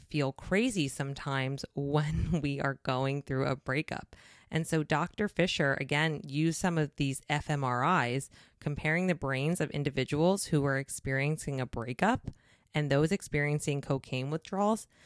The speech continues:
And what Doctor Fisher found was that not only did both sets of the individuals suffer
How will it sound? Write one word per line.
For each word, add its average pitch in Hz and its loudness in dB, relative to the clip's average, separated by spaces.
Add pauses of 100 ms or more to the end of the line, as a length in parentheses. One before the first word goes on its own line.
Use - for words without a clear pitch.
(240)
And 143 0
what 139 -2
Doctor 147 -2
Fisher 156 -4
found 135 -2
was 135 0
that 139 0
not 151 0
only 156 0 (120)
did 156 -4
both 139 0
sets - -2
of 135 -8
the 135 -4
individuals 135 -2
suffer 180 -2